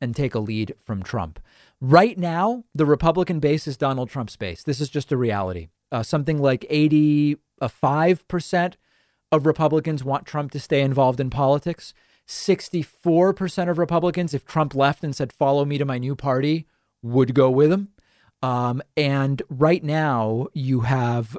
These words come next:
uh, a situation where the Republican base is Donald Trump's base. That could change. Moderates are in this position where, I'm using the term moderates carefully, by the way, so-called moderate Republicans are in a position where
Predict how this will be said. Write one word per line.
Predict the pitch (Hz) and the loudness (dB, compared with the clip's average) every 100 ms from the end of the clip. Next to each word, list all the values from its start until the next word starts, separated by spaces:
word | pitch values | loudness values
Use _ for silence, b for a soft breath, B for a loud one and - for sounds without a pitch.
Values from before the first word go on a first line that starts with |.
| - - | -10 -4
uh, | 117 113 - | -2 -4 -6
a | |
situation | 127 175 - 143 131 - 131 | -2 -2 2 2 2 -2 -2
where | 123 113 107 127 | 0 0 0 0
the | 135 | 0
Republican | 131 139 170 165 151 | 2 2 2 2 0
base | 135 127 - - | -2 -2 -6 -2
is | 165 156 123 | 0 0 -2
Donald | 139 123 117 - | -2 -2 -4 -6
Trump's | 123 104 | -8 -6
base. | 113 92 - | -8 -8 0
That | 180 - | 0 0
could | 214 | -6
change. | - 208 202 208 208 - _ _ _ - | -2 -2 0 -2 -6 -14 _ _ _ -8
Moderates | 147 156 165 180 185 190 190 - | 0 4 6 6 6 4 0 -4
are | 160 156 - | 2 2 2
in | 160 160 | -2 -2
this | 160 - | -4 -4
position | - 131 151 156 170 147 | -6 -2 -2 0 -4 -2
where, | 131 123 120 120 - _ _ _ _ _ _ _ _ - | -2 0 0 -4 -8 _ _ _ _ _ _ _ _ -4
I'm | 143 147 | -2 2
using | 147 143 | 2 0
the | 117 | -2
term | 127 113 | -4 -2
moderates | 107 107 101 92 - | -2 -2 -2 -6 -8
carefully, | - 131 123 113 113 | -4 -2 -2 -6 -6
by | 120 | -4
the | 120 | -4
way, | 123 b b b | -4 b b b
so-called | - - 208 202 202 185 | -6 4 6 6 4 2
moderate | 156 151 151 160 160 | 0 -2 0 -2 -2
Republicans | 170 170 160 170 175 170 | -4 -2 -2 -2 -4 -4
are | 143 127 | -2 -2
in | 135 | -2
a | |
position | 143 123 139 - 135 | -4 -2 -2 0 -2
where | 123 123 117 113 | 0 0 0 -2